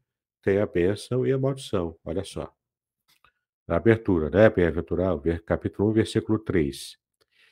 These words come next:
"Bem-aventurado aquele que lê e os que ouvem as palavras desta profecia e guardam as coisas que nela estão escritas, porque o tempo está próximo." Olha só, bem-aventurado, feliz, né? Aqui é a bênção.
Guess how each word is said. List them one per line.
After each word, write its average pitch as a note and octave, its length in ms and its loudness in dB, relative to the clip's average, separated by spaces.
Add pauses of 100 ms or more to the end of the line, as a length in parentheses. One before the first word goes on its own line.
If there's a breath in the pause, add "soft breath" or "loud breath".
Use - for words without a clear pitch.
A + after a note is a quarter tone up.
(440)
"Bem-aventurado G#2 720 6
aquele G2+ 280 2
que G2 140 -2
lê B2 480 4
e F#2+ 100 -2
os A2+ 160 -2
que C3 160 -2
ouvem G#2 320 2
as F#2+ 120 -6
palavras G#2+ 560 -2
desta E2 300 -6
profecia A#2 720 -2 (540 soft breath)
e A2+ 80 0
guardam A2 380 2
as - 100 -6
coisas G#2+ 340 0
que A2+ 120 -6
nela F#2+ 240 0
estão G#2 200 -4
escritas, A2+ 400 -4
porque C3 280 -4
o B2 60 2
tempo G2+ 340 -2
está - 220 -6
próximo." D#2+ 480 -4
Olha F#2+ 120 -6
só, - 180 -10
bem-aventurado, G#2+ 760 0
feliz, G#2+ 580 0
né? D#2+ 140 -8
Aqui E2 180 -6
é G2+ 60 0
a A2 40 0
bênção. F2+ 500 0